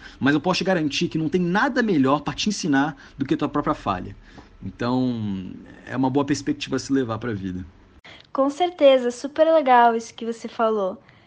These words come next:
Speaker 2: E agora eu acho que então a gente chegou finalmente no momento que a gente vai passar a falar do seu quarto ano do ensino médio, né, Guilherme? Ou não, ainda tem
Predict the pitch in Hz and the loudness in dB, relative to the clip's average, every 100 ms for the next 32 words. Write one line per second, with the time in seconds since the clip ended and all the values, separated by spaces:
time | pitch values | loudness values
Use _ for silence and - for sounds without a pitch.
0 | _ _ - 277 494 339 349 392 403 453 | _ _ -2 4 8 10 12 12 10 6
1 | - 392 415 453 453 466 453 - 427 277 | -8 0 6 8 8 4 2 4 4 8
2 | 339 494 427 392 359 427 427 392 349 330 | 8 8 8 8 8 2 -2 -2 4 6
3 | 285 294 415 415 415 392 403 330 247 320 | 8 4 0 2 4 4 0 0 6 8
4 | 370 403 403 339 339 - 320 302 311 - | 8 6 6 8 8 8 8 8 6 0
5 | 349 339 302 302 311 302 302 302 311 339 | 6 8 8 8 2 2 -2 -4 -2 4
6 | 285 233 220 233 247 254 285 240 226 220 | 8 6 4 2 2 4 10 10 10 4
7 | 226 233 233 233 220 220 220 220 220 226 | 0 2 6 8 8 6 4 4 -2 2
8 | 247 226 226 | 2 2 -2